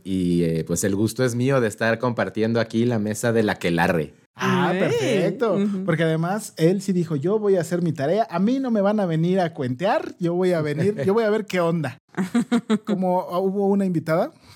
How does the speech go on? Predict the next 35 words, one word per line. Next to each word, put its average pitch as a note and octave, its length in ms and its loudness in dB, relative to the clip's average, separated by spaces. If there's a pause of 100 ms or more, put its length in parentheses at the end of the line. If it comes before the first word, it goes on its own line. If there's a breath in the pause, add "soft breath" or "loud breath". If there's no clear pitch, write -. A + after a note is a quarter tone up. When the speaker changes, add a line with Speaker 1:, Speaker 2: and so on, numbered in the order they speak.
(140 loud breath)
Speaker 2:
ese F#3 180 0
siempre F#3+ 240 0
va F3+ 80 2
a - 20 2
estar E3 180 -2
como D#3+ 260 -2
para A#2+ 320 0
la A#2 140 -2
posteridad. A#2+ 540 0 (160)
Speaker 1:
La G2+ 240 0
anécdota. G2 520 0 (120)
Speaker 2:
Ajá, E3+ 520 0
porque D#3 720 -2
dice D#3 400 0
que C#3 320 -2
era D#3+ 160 2
la D#3+ 100 2
primera D3 300 -2
vez, D3+ 160 -2
ella D#3+ 260 2
suele D3+ 280 -2
ser C3+ 180 -2
muy C3+ 160 2
seria. C3+ 400 0 (520 loud breath)
Y C#3+ 60 -2
entonces D#3+ 480 0
la D3 160 0
invitamos F3 680 0 (100)
y C3+ 280 2
su C#3 120 -6
esposo C#3 320 -2
le D3 60 2
empezó B2+ 220 -2
a - 20 0
decir, C3 280 0